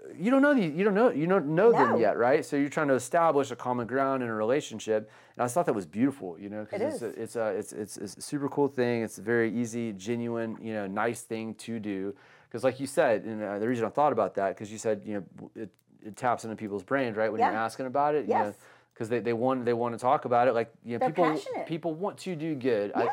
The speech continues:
Speaker 1: I
Speaker 2: Yes.
Speaker 1: think, I, I, I think that, you know, misguided or whatever, you know, I mean, people do dumb shit all the <laughs> time, you know, but,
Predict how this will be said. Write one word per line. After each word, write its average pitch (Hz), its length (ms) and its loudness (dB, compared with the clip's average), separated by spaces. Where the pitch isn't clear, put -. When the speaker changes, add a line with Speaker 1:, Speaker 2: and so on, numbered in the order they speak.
Speaker 1:
I - 20 4
Speaker 2:
Yes. 117 120 -2
Speaker 1:
think, 107 220 -4
I, 110 120 0
I, 113 240 -2
I 113 40 -2
think 123 260 -6
that, 110 200 -4
you 113 100 -8
know, 101 220 -4
misguided 110 560 0
or 90 80 -4
whatever, 92 540 2
you 87 100 -12
know, 95 120 -10
I - 20 -10
mean, 95 220 -10
people 95 200 -16
do 92 140 -14
dumb 87 160 -12
shit 107 380 -2
all 98 160 -4
the - 120 -16
<laughs> - 120 0
time, 147 320 2
you 139 80 0
know, 139 180 6
but, 120 240 2